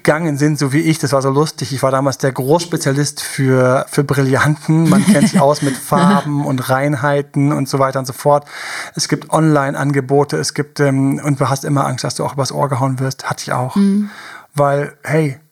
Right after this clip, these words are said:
Speaker 1: du bist ja kein Spezialist. Da kriegst du plötzlich irgend so ein Ding. Also das ist so, deswegen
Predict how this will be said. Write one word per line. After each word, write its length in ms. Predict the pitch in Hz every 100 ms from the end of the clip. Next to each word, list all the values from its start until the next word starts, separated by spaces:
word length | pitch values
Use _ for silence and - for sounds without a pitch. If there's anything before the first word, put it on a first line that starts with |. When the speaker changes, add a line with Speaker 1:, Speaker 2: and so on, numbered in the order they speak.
| _ _
Speaker 1:
du 80 | 156
bist 140 | 170
ja 60 | 185
kein 140 | 147
Spezialist. 600 | 135 156 156 160 156 - - _
Da 60 | -
kriegst 220 | - -
du 60 | 139
plötzlich 300 | 147 - 151
irgend 120 | 151
so 80 | 147
ein 120 | 147
Ding. 180 | 156 165
Also 180 | 143 147
das 200 | 143 147
ist 140 | 165
so, 140 | 165 156
deswegen 600 | 151 - 151 151 156